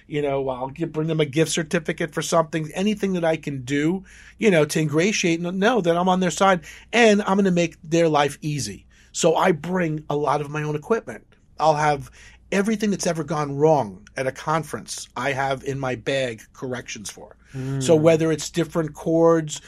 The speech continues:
Speaker 1: whether it's my own, I bring my own mic that'll plug into their system. Uh, I bring in my own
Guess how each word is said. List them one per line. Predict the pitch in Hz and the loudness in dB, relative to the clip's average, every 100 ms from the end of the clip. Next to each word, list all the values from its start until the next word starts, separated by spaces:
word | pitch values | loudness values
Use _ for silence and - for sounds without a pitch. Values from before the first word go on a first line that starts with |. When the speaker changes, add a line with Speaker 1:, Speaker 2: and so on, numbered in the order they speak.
| - - | -20 0
Speaker 1:
whether | 151 156 156 | 2 4 4
it's | 156 151 | 0 0
my | 147 147 | -4 -4
own, | 143 151 147 | 0 0 0
I | 143 | 0
bring | 151 147 | 0 0
my | 143 | -2
own | 143 147 151 151 - - | -2 -2 -4 -6 -14 -14
mic | 139 143 151 - | -2 0 0 -2
that'll | 156 143 | -2 -2
plug | - 147 143 | -2 -2 -4
into | 143 | -6
their | 151 147 | -2 -2
system. | - 156 147 160 151 147 143 _ _ - | -2 -4 -4 -4 -6 -6 -18 _ _ -6
Uh, | 143 139 135 | 0 2 2
I | 131 | 0
bring | 135 143 147 | -2 -4 -4
in | 147 | -4
my | 139 131 | -4 -4
own | 135 143 143 | -4 -4 -6